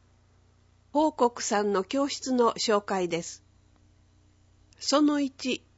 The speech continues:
藩校、優秀館跡、中野町。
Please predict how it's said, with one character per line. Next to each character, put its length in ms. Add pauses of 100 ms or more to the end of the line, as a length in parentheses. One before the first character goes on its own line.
(340)
藩 280
校、 460 (220)
優 200
秀 300
館 320
跡、 400 (400)
中 320
野 160
町。 380